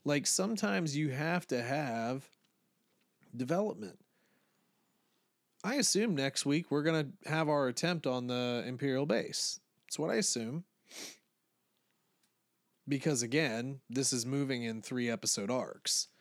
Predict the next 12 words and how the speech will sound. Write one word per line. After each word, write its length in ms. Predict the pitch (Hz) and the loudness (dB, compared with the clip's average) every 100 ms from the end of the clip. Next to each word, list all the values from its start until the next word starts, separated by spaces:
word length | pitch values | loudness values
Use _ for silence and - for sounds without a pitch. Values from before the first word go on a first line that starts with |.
| - - - - _ _ _ _ _ _ _ _ | -18 -16 -16 -18 _ _ _ _ _ _ _ _
Episodes 400 | 127 127 147 131 | -4 0 2 2
one 160 | 143 165 | 2 2
through 180 | 170 160 | 2 2
three, 460 | 175 175 180 175 - | 2 4 4 0 -4
one 240 | 123 147 143 | 0 2 2
arc. 400 | 113 - - - _ _ _ | 0 -4 -14 -20 _ _ _
Episodes 880 | 135 135 131 147 135 131 127 117 - - - _ | -4 -2 0 2 4 4 2 2 -2 -4 -20 _
four 320 | - 156 170 | 0 2 4
through, 800 | 156 151 143 139 139 127 123 - | 2 4 4 4 4 2 0 -2
uh, 1000 | 120 123 117 107 98 85 - _ _ - | -2 0 0 -2 -2 -6 -10 _ _ -10
uh, 240 | 110 104 95 | -8 -6 -2
six, 540 | - 196 240 - - | 2 2 2 -2 -2